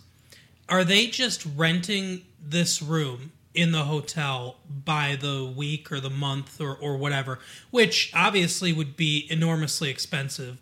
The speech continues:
but they have a ton of money, so I'm sure they could do it. Or i-, are they able to, like, purchase or, like, lease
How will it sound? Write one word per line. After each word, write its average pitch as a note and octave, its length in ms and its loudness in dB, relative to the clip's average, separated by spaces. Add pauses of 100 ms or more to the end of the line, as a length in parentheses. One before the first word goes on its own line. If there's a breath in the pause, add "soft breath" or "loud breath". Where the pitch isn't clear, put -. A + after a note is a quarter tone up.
but C#3 220 0 (440)
they D3+ 240 2
have C#3+ 240 0
a C3+ 60 -4
ton D#3 340 -4
of C#3 80 -2
money, C#3 240 -2
so B2 160 -8
I'm B2+ 80 -8
sure D3 160 -8
they B2 140 -8
could A#2+ 180 -16
do F3 160 2
it. B2 160 -4 (680 loud breath)
Or C#3+ 600 0 (1080)
i-, - 1000 -8
are G3+ 220 6
they G3 240 6
able F#3 420 2
to, F3 720 0 (100)
like, E3+ 380 0
purchase G3 680 -2
or, E3 220 0
like, D#3+ 240 2
lease E3+ 720 0